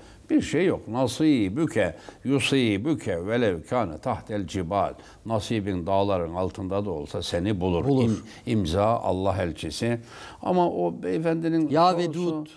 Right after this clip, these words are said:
Speaker 2: Ya
Speaker 1: çok
Speaker 2: Selam.
Speaker 1: hoşuma gitti ama illa elli bin <coughs> defa şart değil. Yani böyle kayıtlarda böyle yüz bin, elli bin diye bir şey görmedim ama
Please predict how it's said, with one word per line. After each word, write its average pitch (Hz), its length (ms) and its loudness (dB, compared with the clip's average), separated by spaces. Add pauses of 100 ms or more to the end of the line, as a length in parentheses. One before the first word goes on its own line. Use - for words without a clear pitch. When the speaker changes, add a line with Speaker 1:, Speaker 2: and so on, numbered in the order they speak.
Speaker 2:
Ya 143 220 2
Speaker 1:
çok 208 160 2
Speaker 2:
Selam. 135 220 0
Speaker 1:
hoşuma 151 300 -2
gitti 135 440 -8
ama 175 400 -2
illa 190 640 -2
elli 190 420 -2
bin 147 380 0 (300)
<coughs> - 1300 0
defa - 380 -20 (120)
şart 180 300 -12
değil. 113 320 -4
Yani 135 400 -10
böyle - 200 -12
kayıtlarda 156 800 -6
böyle 139 400 -2 (340)
yüz 170 400 -2
bin, 123 340 -4
elli 165 400 -2
bin 107 380 -4
diye 226 260 0
bir 208 60 -4
şey 170 320 -4
görmedim 104 600 0
ama 156 340 0